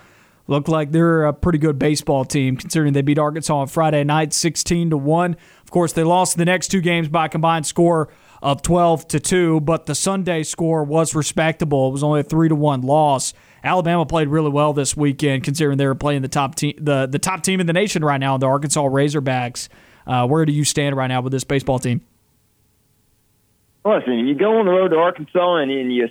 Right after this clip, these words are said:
Speaker 2: spank 'em on a Friday, and, but the worst thing about baseball is that there's usually two more games left, and Alabama, uh, after they won that one, they, I think they, uh, Brad Bohannon and the squad thought that they had a good chance to split at least, uh, one of the last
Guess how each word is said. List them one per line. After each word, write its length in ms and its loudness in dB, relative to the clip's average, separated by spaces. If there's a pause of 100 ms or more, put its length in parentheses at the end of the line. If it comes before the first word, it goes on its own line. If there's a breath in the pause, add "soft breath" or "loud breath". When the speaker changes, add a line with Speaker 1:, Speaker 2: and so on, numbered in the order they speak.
Speaker 2:
spank 280 -2
'em 80 2
on 120 0
a 160 -6
Friday, 720 2
and, 460 -2 (200)
but 120 -4
the 140 -2
worst 260 0
thing 180 0
about 280 0
baseball 520 2
is 240 2
that 160 -2
there's 280 -2
usually 320 0
two 140 -2
more 180 0
games 320 -4
left, 220 -2
and 80 -4
Alabama, 440 0 (580)
uh, 40 -2
after 400 -2
they 120 4
won 220 2
that 200 2
one, 140 0
they, 160 0
I 80 0
think 200 -4
they, 280 -2
uh, 200 2
Brad 360 0
Bohannon 460 0
and 100 -2
the 80 -8
squad 420 0
thought 220 0
that 80 -8
they 80 0
had 160 0
a 20 -4
good 220 -2
chance 240 -6
to 160 -10
split 340 0
at 140 0
least, 380 -2
uh, 260 0
one 240 0
of 40 0
the 80 0
last 280 0